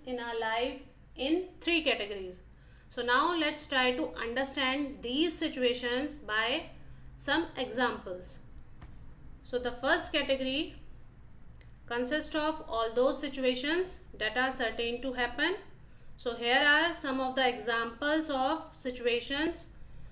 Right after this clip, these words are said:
which are certain to happen. The first example is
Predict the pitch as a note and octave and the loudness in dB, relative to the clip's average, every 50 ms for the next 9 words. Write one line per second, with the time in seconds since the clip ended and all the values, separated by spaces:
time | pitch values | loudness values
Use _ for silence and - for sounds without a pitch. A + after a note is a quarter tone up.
0 | - - - - B3 B3 B3+ - - - - A3 A3 A#3 B3 C4 D4 - - C4+ | -12 -10 -4 -2 -2 -2 -2 -4 -6 -2 0 2 4 4 4 4 2 0 0 -2
1 | A#3 A3 - A#3+ A3+ A3+ A3+ A3 - C4+ D#4 F4 F#4+ F#4 - - - - B3+ B3 | -2 -2 0 0 -2 -2 -2 -4 -4 -4 -2 -2 -4 -6 -8 -12 -6 -2 0 0
2 | B3 B3 - A3+ G3+ F#3+ F#3+ F3+ - - - - - - - - - - G#3 A3 | 0 -2 -4 -6 -6 -6 -8 -12 -16 -18 -18 -18 -18 -18 -18 -16 -14 -10 -10 -8
3 | G#3+ - C4 C#4+ C#4+ - D#4+ D4+ C4 C4 C#4+ C4+ C4+ B3+ C4+ C4+ C4+ C#4 D4+ F4 | -4 -2 0 0 0 2 0 0 0 2 0 2 2 2 2 2 2 4 2 2
4 | F4 - - | 0 -2 -8